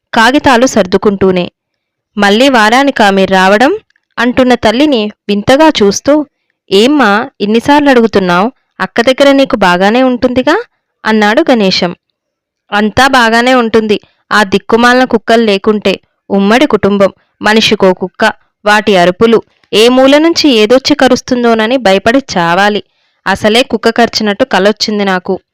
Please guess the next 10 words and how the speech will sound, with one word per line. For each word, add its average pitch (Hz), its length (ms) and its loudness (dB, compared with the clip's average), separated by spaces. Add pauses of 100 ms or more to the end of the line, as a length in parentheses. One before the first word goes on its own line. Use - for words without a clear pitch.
(540)
పార్వతమ్మ 339 540 0
మాటలకు 202 580 -2
ఫకాలన 269 520 -4
నవ్వాడు 190 540 0
గణేశం. 185 460 -2 (560)
ఆ 240 120 2
నవ్వుతో 254 640 0
శృతి - 340 -4
కలిపింది 196 560 -4 (320)
అప్పుడే 277 520 -2